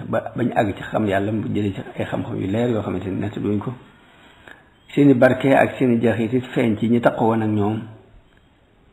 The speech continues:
Ñu leeral it ginnaaw bi teggin yi war a dox, tàgg-, teggin yi nit war a tegginoo, teggin nit dugg ci tariixa bi, delloo ko ci cosaanam ci Alxuraan ak Sunna,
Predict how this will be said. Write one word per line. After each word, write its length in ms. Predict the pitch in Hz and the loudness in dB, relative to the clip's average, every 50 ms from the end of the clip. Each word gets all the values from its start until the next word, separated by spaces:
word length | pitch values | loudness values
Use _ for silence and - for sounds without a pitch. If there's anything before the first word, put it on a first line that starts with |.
| _ _ _ _ _ _ _ _ _ - | _ _ _ _ _ _ _ _ _ -4
Ñu 180 | 110 110 117 | -2 0 2
leeral 400 | 117 120 120 120 117 113 113 107 | 4 4 6 6 4 4 2 2
it 160 | 107 123 135 - - | 2 2 0 0 -4
ginnaaw 400 | - 202 156 120 120 113 107 107 95 | -2 0 2 2 2 2 2 0 0
bi 300 | 107 107 117 120 120 - | 2 2 2 0 0 0
teggin 380 | - 120 113 110 107 104 107 107 | 0 0 0 2 2 2 2 2
yi 80 | 113 123 | 2 2
war 180 | 123 117 110 | 2 2 0
a 20 | 104 | -2
dox, 200 | 101 101 110 - - - - - - - - - _ | -2 -4 -4 -4 -8 -12 -14 -16 -16 -18 -20 -16 _
tàgg-, 760 | - - 113 - - - - - 151 - - - - - 101 | -2 -2 -2 -2 -4 -8 -10 -10 -10 -8 -6 -6 -6 -6 -2
teggin 320 | - 117 110 107 117 110 113 | -2 -2 2 2 2 2 4
yi 100 | 113 123 | 4 4
nit 160 | 135 127 127 | 4 4 4
war 140 | 113 107 107 | 2 2 2
a 160 | 107 101 - - - - - - - - - _ _ - - - | 0 -2 -2 -6 -12 -18 -20 -20 -20 -20 -20 _ _ -20 -20 -8
tegginoo, 520 | - 139 117 101 98 95 98 98 117 120 113 | -4 -4 -2 0 0 0 0 0 -2 -2 -2
teggin 300 | - 120 110 104 104 104 98 | 0 0 2 2 4 2 2
nit 140 | 95 95 - - - - - | 2 0 -2 -6 -12 -6 -4
dugg 460 | 208 - - 123 123 139 131 - 104 | -2 0 0 0 0 -2 0 0 0
ci 140 | - - - | -2 -2 -4
tariixa 360 | - - 110 98 95 - - | -4 -2 -2 -2 -2 -4 -4
bi, 180 | 95 117 123 123 - - - - _ _ _ _ _ _ _ - - - - - - - - _ - - - _ _ | -4 -4 -6 -6 -8 -16 -20 -20 _ _ _ _ _ _ _ -20 -20 -20 -20 -20 -20 -20 -20 _ -20 -20 -20 _ _
delloo 280 | 214 190 107 107 98 | -4 -2 0 0 0
ko 80 | 117 120 | -2 -4
ci 80 | - - | -6 -4
cosaanam 400 | - 127 120 127 98 101 95 104 | -4 -4 -2 0 -2 -2 -4 -4
ci 80 | - | -6
Alxuraan 460 | - - 107 - - - - 104 104 - | -6 -6 -6 -8 -8 -6 -6 -6 -6 -6
ak 100 | - - - | -8 -12 -4
Sunna, 320 | - 139 113 101 110 131 | -2 0 0 0 0 -2